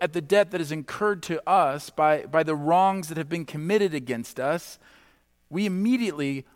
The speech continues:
look for ways to get around this kind of forgiveness.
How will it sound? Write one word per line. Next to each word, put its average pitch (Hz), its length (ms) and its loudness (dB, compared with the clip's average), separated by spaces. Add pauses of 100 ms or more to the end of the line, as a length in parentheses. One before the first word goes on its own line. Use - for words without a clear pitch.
(120)
look 190 280 2
for - 180 -2
ways 147 560 0
to - 120 -12
get 139 180 -6
around 120 680 -6
this 127 180 -10
kind 117 240 -12
of 104 80 -14
forgiveness. - 720 -18